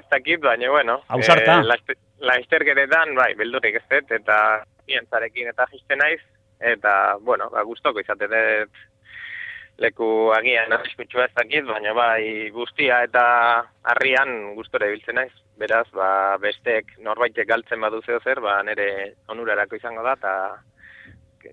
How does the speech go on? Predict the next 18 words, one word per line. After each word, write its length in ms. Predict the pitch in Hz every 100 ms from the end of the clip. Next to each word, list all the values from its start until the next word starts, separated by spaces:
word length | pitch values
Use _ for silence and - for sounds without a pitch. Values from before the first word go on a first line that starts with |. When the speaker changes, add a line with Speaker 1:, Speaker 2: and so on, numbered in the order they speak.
| -
Speaker 1:
kalterik 460 | 104 - 107 98 92
ez. 40 | - - -
Speaker 2:
Aizu, 160 | 117 143
orain, 240 | 160 165
Speaker 1:
Eh, 80 | 104 - _ -
eh. 60 | 117
Speaker 2:
or-, 120 | 185 _ - - 131 107 -
orain 240 | 147 202
buruz 180 | 165 160
ari 120 | 123 135
naiz. 200 | 123 117
Lau 320 | 127 214 233
eta, 520 | 160 185 165 160 156
lau 140 | 165 214
ordu 160 | 196
eta 200 | 226 165
sei 200 | - 202
minutu, 360 | 214 190 226